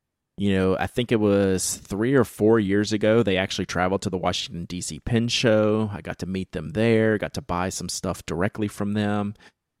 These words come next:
They just have the most, some of the most unique and interesting stationery items that you can't get elsewhere. So, you know, it's, that's pretty much it. They started out as a brick and mortar store.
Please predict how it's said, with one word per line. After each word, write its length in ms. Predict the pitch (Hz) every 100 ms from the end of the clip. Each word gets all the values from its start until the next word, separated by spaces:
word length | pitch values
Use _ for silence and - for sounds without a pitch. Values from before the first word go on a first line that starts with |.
| _
They 160 | - 113
just 440 | 95 120 151 -
have 560 | - 107 104 101 98 90
the 100 | 95
most, 680 | 95 95 95 95 - - -
some 160 | - 131
of 80 | 131
the 80 |
most 400 | 113 107 104 -
unique 500 | 101 98 92 101 104
and 160 | - 98
interesting 680 | - 92 - 78 85 92 78
stationery 760 | - 92 92 - 90 87 85 87
items 460 | 65 76 85 85 -
that 200 | 80 -
you 60 |
can't 300 | - 85 -
get 180 | - -
elsewhere. 480 | 64 - - - - _ _ - - - _
So, 480 | - 147 139 127 123 _ _ _
you 140 | - 120
know, 320 | 113 110 110 -
it's, 520 | 117 - - - - _
that's 160 | 113 -
pretty 180 | 151
much 220 | 185 175 147
it. 260 | 107 - -
They 100 | 101
started 300 | - 110 117
out 100 | 117
as 80 | 117
a 60 |
brick 180 | 110 120
and 120 | 127
mortar 180 | 113 98
store. 340 | 101 98 95